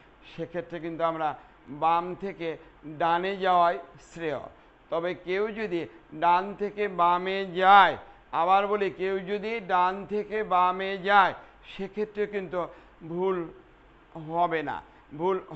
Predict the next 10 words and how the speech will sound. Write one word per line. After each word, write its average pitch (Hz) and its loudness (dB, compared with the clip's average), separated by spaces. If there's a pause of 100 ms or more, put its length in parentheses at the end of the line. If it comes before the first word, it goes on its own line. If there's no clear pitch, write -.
(100)
হয় 180 6
না। 147 -2 (340)
তাহলে 185 4 (280)
আমরা 175 2
এক্ষেত্রে 180 -6
কিভাবে 175 -2
সংখ্যায়িত 180 -4
করব? 180 -4
ওয়ান, 180 2 (480)
টু, 190 4